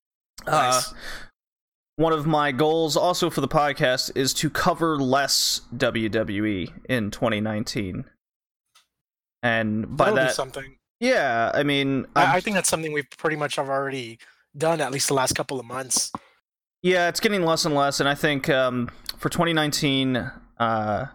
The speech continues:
Speaker 1: I'm gonna cut down on a lot of my wrestling that I did watch in twenty eighteen. Um, I am feeling a bit overexposed to a lot of wrestlers at this point,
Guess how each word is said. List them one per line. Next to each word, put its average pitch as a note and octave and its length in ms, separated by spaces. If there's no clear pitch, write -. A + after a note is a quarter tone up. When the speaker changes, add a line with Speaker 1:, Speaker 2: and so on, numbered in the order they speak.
Speaker 1:
I'm C3+ 80
gonna C#3+ 140
cut - 220
down C#3 380
on C3 320
a B2+ 60
lot C3 180
of C3 100
my C3 80
wrestling C#3 680
that B2 300
I A2+ 120
did C3 180
watch C3+ 280
in C#3+ 60
twenty C#3 280
eighteen. C3+ 540
Um, A#2 460
I C3 120
am C3+ 120
feeling C#3 360
a B2+ 40
bit C3 440
overexposed C#3 760
to E3+ 100
a D3+ 40
lot D#3 160
of D3+ 80
wrestlers D#3+ 420
at D#3+ 60
this E3 120
point, E3+ 360